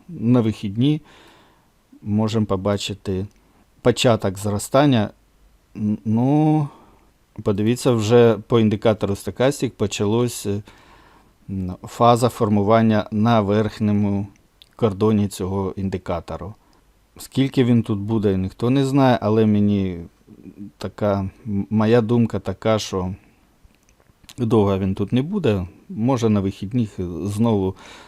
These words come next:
зробить спробу отакої мініфази. А вже третя мініфаза буде ще сильніше, після якої, можливо, буде зростання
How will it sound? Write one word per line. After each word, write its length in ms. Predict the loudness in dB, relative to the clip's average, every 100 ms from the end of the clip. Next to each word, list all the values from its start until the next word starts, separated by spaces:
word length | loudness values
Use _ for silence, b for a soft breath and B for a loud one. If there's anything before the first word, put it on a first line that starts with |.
| B
зробить 580 | -8 -2 -2 -2 -4 -6 _ _ _
спробу 640 | -18 -2 2 2 0 -6 -10 _ _ -6
отакої 600 | -4 -4 -4 -2 -2 -4 -10 b b b b b b b b b -4
мініфази. 880 | 0 2 0 2 2 2 0 -4 -6 _ b b b b
А 100 | -2
вже 160 | 0 0
третя 340 | 2 2 2
мініфаза 600 | 0 -2 -2 0 0 -2
буде 340 | -4 -6 -4 -6 -10 _ _ _ _ -10
ще 260 | -4 -4
сильніше, 640 | -4 -2 0 0 2 0 0 -4 _
після 260 | -8 -4 -4
якої, 500 | -4 -2 0 -2 -4 -12 _ _ _ -18 -18 _
можливо, 500 | -6 -4 -2 -2 -4
буде 280 | -8 -8 -8
зростання 760 | -8 -12 -12 -8 -6 -6 -8